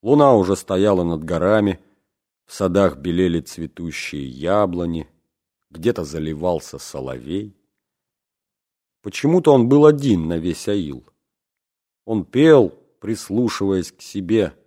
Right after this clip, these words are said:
умолкал — и затем снова принимался щёлкать и свистать. Танабай придержал иноходца.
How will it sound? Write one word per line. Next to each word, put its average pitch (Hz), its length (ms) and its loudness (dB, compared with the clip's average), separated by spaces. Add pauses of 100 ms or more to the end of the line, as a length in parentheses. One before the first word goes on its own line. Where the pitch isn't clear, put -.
(240)
умолкал — 107 800 0 (720)
и 95 60 -16
затем 123 280 2
снова 120 500 2
принимался 98 760 -2 (160)
щёлкать - 840 -2 (140)
и 98 80 -16
свистать. - 880 -14 (2000)
Танабай 82 640 -6 (400)
придержал 80 880 -6
иноходца. 73 800 -16